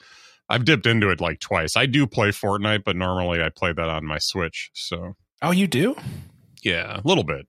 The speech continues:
Speaker 1: not a lot.
Speaker 2: Oh.
Speaker 1: But I did buy into the, the re-, the most recent season because, uh, you know,
Speaker 2: All the Marvel stuff.
Speaker 1: Avengers.
Speaker 2: Yeah.
Speaker 1: Yeah.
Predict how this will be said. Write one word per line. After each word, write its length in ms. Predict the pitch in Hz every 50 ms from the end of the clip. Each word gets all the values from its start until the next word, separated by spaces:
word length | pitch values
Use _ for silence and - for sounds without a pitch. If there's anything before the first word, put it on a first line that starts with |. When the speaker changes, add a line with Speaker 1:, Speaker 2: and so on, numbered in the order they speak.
| _ -
Speaker 1:
not 200 | 117 117 117 92
a 20 |
lot. 240 | 76 73 76 76 - _ _ _ _ _ - -
Speaker 2:
Oh. 560 | 98 98 98 95 87 80 76 73 78 90 95 - - -
Speaker 1:
But 180 | 82 78 87 -
I 120 | - 107 113
did 260 | 104 123 120 107 95
buy 220 | 92 101 101 101 98
into 180 | 98 98 95
the, 320 | 87 90 87 85 85 80 82
the 120 | 92 92
re-, 220 | 90 90 95 104 - _ -
the 60 | 113 107
most 220 | 107 98 - -
recent 360 | 113 110 104 - - 87 -
season 480 | - - 113 101 95 82 87 85 82 78
because, 440 | 82 78 - - 85 82 78 76 82
uh, 360 | 82 78 76 76 78 76 71 71 76 - _ -
you 80 | 90 92 87
know, 300 | 80 76 73 71 73 76 - _ _ _ _ _ _ _ _ _ _ -
Speaker 2:
All 140 | 101 101 95
the 80 | 95
Marvel 340 | 92 92 92 92 95 87 90
stuff. 140 | 92 92 87
Speaker 1:
Avengers. 380 | 85 78 76 80 80 - - - _ -
Speaker 2:
Yeah. 280 | 90 85 87 95 113 - -
Speaker 1:
Yeah. 340 | 50 50 50 50 - -